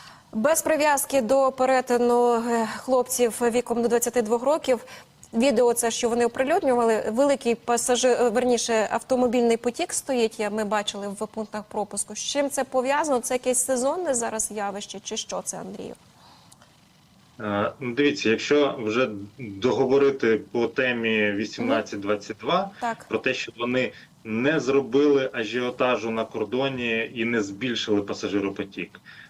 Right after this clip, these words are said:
Speaker 2: Загалом завчора кордон перетнуло сто двадцять сім тисяч громадян. Це показник за добу і показник в обох напрямках, як на в'їзд, так і на виїзд.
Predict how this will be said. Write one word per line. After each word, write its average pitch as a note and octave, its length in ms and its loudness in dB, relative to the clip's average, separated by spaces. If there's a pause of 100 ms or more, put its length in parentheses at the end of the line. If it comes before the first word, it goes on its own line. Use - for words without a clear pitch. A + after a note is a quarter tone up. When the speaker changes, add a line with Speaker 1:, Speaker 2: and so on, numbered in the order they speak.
Speaker 2:
Загалом A#2+ 520 0
завчора D3 460 0
кордон D3 420 -2
перетнуло C3 520 -2
сто - 240 -4
двадцять G#2+ 440 -2
сім A#2+ 240 -6
тисяч G#2 340 -4
громадян. F2+ 520 -4 (480)
Це C3 160 0
показник A2 640 0
за G#2 140 2
добу A2+ 400 0
і C#3 60 2
показник A2 540 -6
в G#2 60 0
обох A2 340 0
напрямках, F#2 640 -4
як G#2 180 -4
на G#2+ 80 -2
в'їзд, B2 260 -4
так G#2 180 -10
і - 20 -4
на G#2+ 140 0
виїзд. E2+ 340 -6